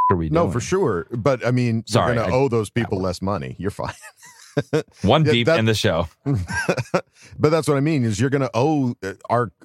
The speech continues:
Speaker 2: we only have so much money. There's only a limit to how much we can spend. And I,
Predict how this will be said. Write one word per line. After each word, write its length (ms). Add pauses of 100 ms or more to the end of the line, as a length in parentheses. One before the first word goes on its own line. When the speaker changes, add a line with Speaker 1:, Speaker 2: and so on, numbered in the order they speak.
(120)
Speaker 2:
we 160
only 220
have 360
so 140
much 220
money. 280
There's 180
only 220
a 40
limit 360
to 100
how 100
much 180
we 80
can 140
spend. 480 (380)
And 120
I, 220